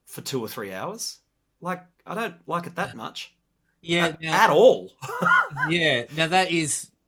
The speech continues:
Speaker 2: is the distinction I was saying before about, well, I'm getting to play my own music, and I, and the thing is, like, throughout this whole, effectively, throughout all the time I've been a professional musician, I have, on and off,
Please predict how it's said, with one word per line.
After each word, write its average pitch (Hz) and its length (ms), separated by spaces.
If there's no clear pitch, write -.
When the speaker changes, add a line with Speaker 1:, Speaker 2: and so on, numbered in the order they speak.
Speaker 2:
is 131 400
the 123 200
distinction 120 540
I 113 120
was 110 120
saying 107 260
before 107 400
about, 107 420
well, 104 440
I'm 113 60
getting 120 260
to 107 80
play 107 240
my 104 240
own 107 100
music, 113 380
and 107 140
I, 107 140
and 120 160
the 117 60
thing 147 200
is, 117 220
like, 107 200
throughout 175 520
this 131 320
whole, 104 600
effectively, 185 680
throughout 185 320
all 170 160
the 170 80
time 117 260
I've 113 100
been 110 120
a 107 60
professional 110 460
musician, 104 480
I 107 180
have, 107 360
on 135 200
and 110 120
off, - 420